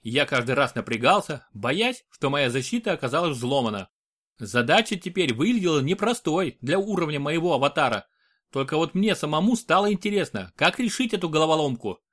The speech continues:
Выбор был начать обрабатывать по одному или всех разом. И я решил поступить по-другому.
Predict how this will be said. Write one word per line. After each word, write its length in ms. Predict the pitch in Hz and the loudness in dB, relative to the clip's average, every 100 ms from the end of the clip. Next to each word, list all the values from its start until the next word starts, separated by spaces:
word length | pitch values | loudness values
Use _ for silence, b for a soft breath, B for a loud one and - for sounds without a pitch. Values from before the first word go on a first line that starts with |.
| _ _ _ _ | _ _ _ _
Выбор 420 | 101 120 233 202 151 | -4 2 4 4 2
был 420 | 131 240 147 - | 2 2 2 -2
начать 380 | 123 135 170 156 | -6 -4 -2 -2
обрабатывать 580 | 156 151 165 190 156 - | 0 2 4 2 2 0
по 80 | 147 | 2
одному 320 | 139 165 240 | 2 2 2
или 160 | 175 165 | 2 2
всех 280 | - 143 | 0 -2
разом. 440 | 185 170 131 107 98 _ _ _ - | 2 2 2 -2 -8 _ _ _ -10
И 80 | |
я 240 | 113 135 202 | -4 0 2
решил 300 | 220 - 143 | 0 -4 -4
поступить 460 | 139 - 135 185 | -4 -6 -4 -2
по-другому. 680 | 190 190 214 220 180 117 92 | -2 0 0 2 2 0 -4